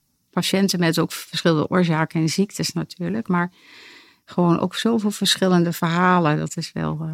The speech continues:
ja, dat vind ik zelf ook wel heel bijzonder. En ook, wat Mirjam net ook zei, ze zijn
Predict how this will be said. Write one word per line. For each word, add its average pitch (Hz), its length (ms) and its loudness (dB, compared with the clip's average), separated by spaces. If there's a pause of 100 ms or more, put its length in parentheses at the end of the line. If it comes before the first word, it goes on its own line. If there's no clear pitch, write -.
(340)
ja, 143 280 -4
dat 156 120 -12
vind 151 240 -8
ik - 80 -14
zelf 139 280 -6
ook - 140 -8
wel 151 140 -8
heel 151 160 -6
bijzonder. 156 540 -2
En 170 260 2
ook, 196 360 0
wat 165 140 0
Mirjam 185 300 4
net 175 220 2
ook 202 160 -2
zei, 180 260 0
ze 175 100 -2
zijn 160 300 0